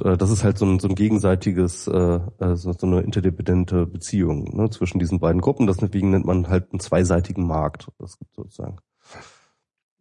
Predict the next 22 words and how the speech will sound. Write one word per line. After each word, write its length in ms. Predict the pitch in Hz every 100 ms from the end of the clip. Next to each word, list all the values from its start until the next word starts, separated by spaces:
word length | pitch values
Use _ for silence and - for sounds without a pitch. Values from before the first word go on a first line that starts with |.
| -
äh, 20 |
oder 400 | 87 85 - 98
einen 120 | 90
mehrseitigen 540 | 87 95 92 87 90 87
Markt 280 | 85 87 -
kann 80 |
man 120 | 87 -
auch 120 | 90
sagen, 340 | - 82 85
wenn 220 | 85 85
halt, 260 | - 92 - -
äh, 340 | 90 85 85 -
dann 100 | 92
noch 140 | 82
mehrere, 580 | 92 98 90 85 85 85 _ _ _ -
äh, 120 | 92
Player 420 | 90 - 87 85
dazukommen. 760 | 82 82 - 90 - 82 80 90 - - - - - - _ _ _ -
Ähm, 400 | 98 95 95 - -
ein 120 | 95
spannendes 400 | - 101 117 98
Thema, 360 | - 135 170